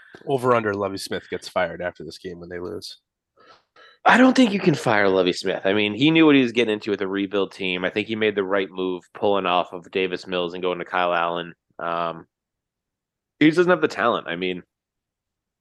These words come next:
Speaker 2: it, it's, it's a
Speaker 1: No.
Speaker 2: tough team.
Speaker 1: He
Speaker 2: It's a
Speaker 1: doesn't,
Speaker 2: tough
Speaker 1: but
Speaker 2: coach.
Speaker 1: that,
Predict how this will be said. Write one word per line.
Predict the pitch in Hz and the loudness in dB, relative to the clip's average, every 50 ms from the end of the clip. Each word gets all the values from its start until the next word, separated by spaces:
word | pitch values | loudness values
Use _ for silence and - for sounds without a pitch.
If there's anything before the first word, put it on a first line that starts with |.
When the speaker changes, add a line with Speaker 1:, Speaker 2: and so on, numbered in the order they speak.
| _ - | _ -6
Speaker 2:
it, | 113 113 | -2 0
it's, | - 117 107 - - - | 2 2 0 0 -4 -10
it's | - - - 107 | -12 -6 -2 -2
a | |
Speaker 1:
No. | 101 - | 0 2
Speaker 2:
tough | 123 113 - - | 2 0 0 -2
team. | - - 92 80 71 - - _ _ _ _ _ | -4 -6 -6 -6 -8 -12 -18 _ _ _ _ _
Speaker 1:
He | - 135 131 | -4 -2 2
Speaker 2:
It's | - 131 | 4 4
a | 123 | 4
Speaker 1:
doesn't, | 107 98 82 | 4 2 -2
Speaker 2:
tough | - | -2
Speaker 1:
but | - 104 | -2 0
Speaker 2:
coach. | 82 | 2
Speaker 1:
that, | 110 107 101 - | 2 2 2 0